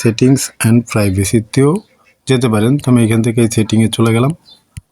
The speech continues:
তো সেটিংয়ে চলে যাওয়ার পরে এখান থেকে আমাদের সামনে ইন্টারফেসটা চলে আসবে, একটু লোড নিচ্ছে।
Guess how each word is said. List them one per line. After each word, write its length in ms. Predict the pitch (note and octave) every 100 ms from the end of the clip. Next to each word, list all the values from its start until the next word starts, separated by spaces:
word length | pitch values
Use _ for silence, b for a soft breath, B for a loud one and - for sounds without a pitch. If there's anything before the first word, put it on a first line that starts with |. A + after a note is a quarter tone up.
| _ _ _ _ _ _ _ _ _ _ _ _ _ _ _ _ _ _ - B B B B -
তো 40 | C#3 -
সেটিংয়ে 360 | D3 C3+ C#3+ C3
চলে 160 | C3+ C3
যাওয়ার 160 | B2+ A#2
পরে 120 | C3 B2
এখান 180 | A2+ B2
থেকে 140 | A#2+ A#2+ A2
আমাদের 240 | G#2+ A2 -
সামনে 220 | G#2+ G#2+ A2
ইন্টারফেসটা 460 | G#2+ G#2 G#2 - G#2 -
চলে 160 | G#2 G2+
আসবে, 160 | G2 G#2
একটু 120 | G#2+ G#2
লোড 160 | G#2 G#2 G#2
নিচ্ছে। 300 | G2 -